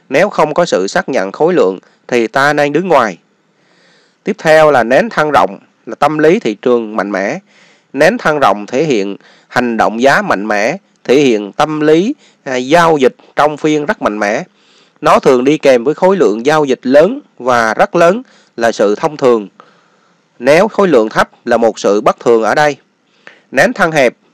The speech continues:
là hành động giá tâm lý thị trường suy yếu. Nén thân hẹp rất hay xuất hiện trên thị trường vì thường bảy mươi phần trăm thời gian là thị trường đi ngang, chỉ có ba mươi phần trăm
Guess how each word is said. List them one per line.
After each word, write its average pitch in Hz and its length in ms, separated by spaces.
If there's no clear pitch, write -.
là 120 100
hành 117 200
động 107 220
giá 160 340
tâm 156 200
lý 160 260
thị 113 180
trường 113 340
suy 139 180
yếu. 165 280
Nén 156 200
thân 156 200
hẹp 127 280
rất 180 180
hay 151 200
xuất - 220
hiện 101 220
trên 143 200
thị 120 160
trường 117 360
vì 120 180
thường 113 320
bảy 113 180
mươi 180 100
phần 117 160
trăm 143 220
thời 117 320
gian 139 320
là 113 280
thị 101 200
trường 110 300
đi 131 120
ngang, 143 320
chỉ 107 200
có 165 300
ba 147 200
mươi 147 120
phần 113 160
trăm 139 300